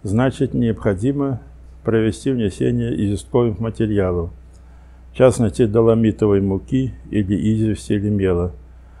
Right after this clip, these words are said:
Э, из расчета семь-десять грамм на растение. Вокруг растения вы вносите, обсыпаете. Вот. Потом следующая операция — это рыхление.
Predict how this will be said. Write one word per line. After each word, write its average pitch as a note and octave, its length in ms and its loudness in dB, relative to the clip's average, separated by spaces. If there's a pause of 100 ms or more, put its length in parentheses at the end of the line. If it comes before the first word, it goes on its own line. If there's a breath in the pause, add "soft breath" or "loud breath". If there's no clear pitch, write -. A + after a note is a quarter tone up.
(260 soft breath)
Э, F#2 440 -2
из A#2 220 0
расчета A#2 760 2 (280)
семь-десять A#2 760 0
грамм C3 400 2 (640 soft breath)
на G#2+ 100 4
растение. F2+ 840 2
Вокруг A2 400 0
растения C#3 500 0
вы G#2+ 300 2
вносите, B2 520 -2
обсыпаете. A#2+ 800 -2 (720 soft breath)
Вот. F2 220 -2
Потом C#3+ 540 2 (160)
следующая D#3 580 0
операция — A2 840 2
это C3 500 2 (840 soft breath)
рыхление. A2+ 880 6